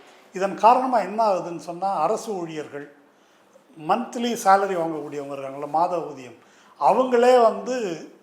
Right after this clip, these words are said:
பரம ஏழை நிலைக்கு தள்ளப்பட்டிருக்கிறாங்க. So இது வந்து இந்த ப-, ஒரு போராட்டத்தை தூண்டுவதற்கான ஒரு அடிப்படை அப்படின்னு சொல்லலாம். ஏன் இந்த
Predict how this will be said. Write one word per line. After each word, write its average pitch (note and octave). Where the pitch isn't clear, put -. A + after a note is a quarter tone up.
பரம A3+
ஏழை G3+
நிலைக்கு D#3
தள்ளப்பட்டிருக்கிறாங்க. C3
So A3+
இது A#3+
வந்து A3
இந்த F3
ப-, -
ஒரு C#3
போராட்டத்தை G#3+
தூண்டுவதற்கான G#3+
ஒரு B2+
அடிப்படை D#3
அப்படின்னு D#3
சொல்லலாம். B2
ஏன் C4
இந்த G#3